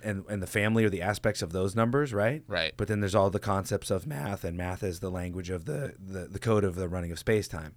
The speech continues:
Speaker 2: Mm-hmm.
Speaker 1: Geometry is math in space, math in
Speaker 2: Totally.
Speaker 1: actual space,
Speaker 2: Yeah,
Speaker 1: right?
Speaker 2: yeah.
Speaker 1: Music is math in time.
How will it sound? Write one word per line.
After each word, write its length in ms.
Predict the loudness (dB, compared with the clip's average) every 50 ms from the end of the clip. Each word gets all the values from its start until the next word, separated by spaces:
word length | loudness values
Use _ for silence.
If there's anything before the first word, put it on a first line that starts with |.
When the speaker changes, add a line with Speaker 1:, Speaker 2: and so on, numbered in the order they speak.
| -20 -14 -10 -10
Speaker 2:
Mm-hmm. 220 | -8 -8 -8 -10 -10 -12 -14 -20 -20 -20 -20 -20 -20 -20 _ _ -20 -12
Speaker 1:
Geometry 760 | -8 -2 0 2 2 2 2 2 2 0 0 0 0 -4 -10 -16 _ _ _ _ _ _ _ _ -20 _ -20 -20 _ _ _ _ -6
is 160 | -4 -2 0
math 260 | 2 2 0 0 0
in 100 | -4 -6
space, 540 | -6 -4 -2 -2 -2 -2 -4 -8 -14 -14 -16 -20 _ -20 _ _ _ _ -20 -20 -20 _ -16 _
math 240 | -4 -4 -2 -2 0
in 60 | 2
Speaker 2:
Totally. 120 | 2 2 2
Speaker 1:
actual 180 | 0 -2 -4 -4
space, 560 | -4 -4 -2 0 0 0 0 -2 -8 -14 -4 -2
Speaker 2:
Yeah, 100 | -2 -2 0
Speaker 1:
right? 260 | 0 0 0 0 0
Speaker 2:
yeah. 100 | -2 -6 -8 -8 -16 _ -20 _ _ _ -20 _ _ _ -20 -20 _ -8
Speaker 1:
Music 640 | 0 4 6 6 8 6 4 0 -2 -2 -6 -12 -20 -20 -20 -20 -20 -20 -20 -20 -20 -20 -20 _ -20 _ -20 _ _ _
is 180 | -8 -6 -6 -4
math 420 | -2 0 2 2 2 2 0 -4
in 220 | -6 -6 -6 -6 -6
time. 540 | -8 -4 -2 -2 -2 -2 -4 -8 -14 -20